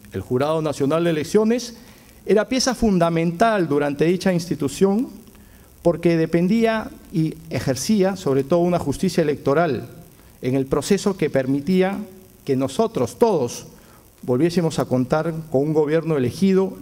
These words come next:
libre y democráticamente. El doctor Sánchez Palacios, consciente del deber histórico que afrontaba,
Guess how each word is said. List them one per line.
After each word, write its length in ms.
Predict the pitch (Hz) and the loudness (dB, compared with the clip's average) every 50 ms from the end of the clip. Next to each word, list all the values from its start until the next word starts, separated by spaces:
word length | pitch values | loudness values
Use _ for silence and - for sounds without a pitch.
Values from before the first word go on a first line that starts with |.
| - | -2
libre 680 | 165 180 220 240 254 247 233 208 214 214 214 208 - - - | 0 2 4 4 4 2 2 2 2 2 2 0 -2 -6 -6
y 120 | 180 143 | -2 0
democráticamente. 1000 | 139 135 135 135 131 135 160 151 151 - 139 117 120 117 113 107 104 101 - - - - - - - - - - - - - - - - - - - - - - - - - - | 2 2 2 0 0 0 -2 -2 -2 -2 -2 0 0 2 2 0 -2 -4 -8 -14 -18 -18 -20 -20 -20 -20 -20 -20 -20 -20 -20 -20 -20 -20 -20 -20 -20 -20 -20 -20 -20 -20 -12 -8
El 120 | 113 107 | -6 -4
doctor 320 | 107 113 107 - 156 151 147 | -4 -4 -2 0 -2 0 2
Sánchez 340 | - 170 165 165 - 160 165 | 0 0 2 2 -2 -2 -2
Palacios, 680 | - 135 151 180 202 185 - - 208 220 - - - - - - | -2 0 0 0 0 -2 0 -2 -2 -2 -2 -8 -12 -16 -10 -6
consciente 640 | 117 110 104 - - 147 160 175 175 165 165 160 | -4 -4 -4 -4 -4 -2 0 0 0 0 0 0
del 160 | 147 135 135 | 0 2 0
deber 260 | 123 123 139 151 151 | 2 2 2 0 0
histórico 600 | 147 139 - - - 175 190 190 175 165 135 143 | -2 -6 -10 -2 0 0 2 2 2 2 0 0
que 60 | 127 120 | 0 -2
afrontaba, 600 | 104 - 131 135 139 175 175 185 196 214 220 220 | -2 0 -2 -2 0 0 0 0 0 -2 -4 -6